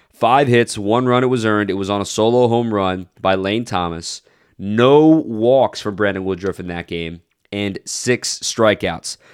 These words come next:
Month has been a lot, the month of May has been a lot better for him, despite that one really bad one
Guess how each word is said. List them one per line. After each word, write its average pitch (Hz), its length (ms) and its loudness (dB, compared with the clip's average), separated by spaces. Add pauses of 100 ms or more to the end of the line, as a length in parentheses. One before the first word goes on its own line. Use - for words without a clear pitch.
(220)
Month 165 300 2
has 196 160 2
been 175 120 4
a 156 40 4
lot, 131 360 2
the 123 80 2
month 185 200 2
of 165 80 -2
May 135 160 2
has 131 100 2
been 117 100 0
a 107 60 0
lot 110 240 2
better 113 220 2
for 120 140 -4
him, 120 120 0
despite 110 460 0
that 104 200 2
one 107 280 -2
really 107 200 0
bad 95 280 0
one 107 240 -2